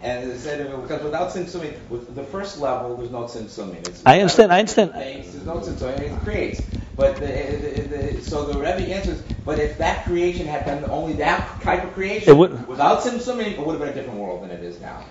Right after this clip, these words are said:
Speaker 1: So the Rebbe, Eibusher obviously
Speaker 2: Okay, but, but, but then, but then, fine, fine. That, that, so that you're saying re-, answers the question of the Tanya, in the parentheses. It's not really apparent like that. Because then,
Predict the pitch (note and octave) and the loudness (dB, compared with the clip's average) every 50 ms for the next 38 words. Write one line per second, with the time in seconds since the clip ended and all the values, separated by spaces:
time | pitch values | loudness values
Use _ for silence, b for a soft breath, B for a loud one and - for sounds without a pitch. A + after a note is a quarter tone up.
0 | - - - - A2+ A#2 B2 B2+ C3+ C#3 C#3+ D3+ D3 D3 C#3+ C#3 D#3 F3 F3 - | -20 -18 -12 -8 -6 -6 -4 -4 -4 -4 -4 -6 -6 -8 -6 -2 -2 -2 -2 -2
1 | E3+ C#3+ C#3+ D3+ D#3 D3+ - - - D#3 D#3 D3 C#3+ C3+ - A3 G3 C3+ D3+ C3 | -2 0 0 0 0 0 -4 -6 -8 -2 4 6 10 12 12 12 12 12 8 8
2 | A2+ D3+ B2+ A2+ C#3+ B2+ B2 D#3 D#3+ C#3+ C3+ B2+ A2+ B2 D#3 F3 D#3+ B2 A#2+ B2+ | 8 8 8 8 6 8 8 6 8 8 4 4 6 6 4 6 4 4 0 -2
3 | C3 C3 - - - - A2 G2+ G2+ G2+ B2 C3 - - - - - - G2 F#2+ | -6 -8 -12 -4 0 2 4 4 4 2 0 -2 -4 -8 -16 -10 -4 -2 0 0
4 | F#2 G#2+ A2+ - B B B B B B B B B B B - - B2 C3 A#2+ | 0 0 -2 -6 B B B B B B B B B B B 2 6 6 8 8
5 | C#3+ C#3+ C#3 - D3+ C#3+ F3+ G3 F#3 F3 - - E3+ F3 E3 D#3+ D#3+ C#3+ D3+ E3 | 8 8 10 10 10 10 10 10 8 6 6 8 8 8 6 4 4 4 4 6
6 | - D3 D#3+ D#3+ - - D#3 C3+ C3 B2+ - D3+ C#3+ - - D3 C3 - - C#3 | 6 4 4 4 2 0 0 0 0 4 6 6 6 6 4 0 4 8 8 8
7 | A#2+ A2 A2 C#3+ C3 B2+ - - D3 D3 C#3+ C3 C3 A#2 - A#2 G#2 G2 A#2 A2+ | 8 8 6 4 4 4 6 8 8 8 8 6 0 0 0 0 0 2 0 4
8 | D3 E3 D#3+ E3 - D#3+ C#3 D3 C3 B2+ B2+ B2+ - - B2 A#2+ B2+ B2+ - C3 | 6 6 6 8 8 8 8 8 8 8 6 4 4 4 4 4 4 2 2 2
9 | B2 B2 C3+ C#3+ E3 F3 - - - B B B B B B B B B B B | 4 6 6 6 6 6 4 0 -14 B B B B B B B B B B B
10 | B B B B A2+ - C3+ A#2+ A2+ D#3+ F3+ E3+ C3+ C3+ D3 | B B B B 4 6 8 10 10 10 10 8 6 4 2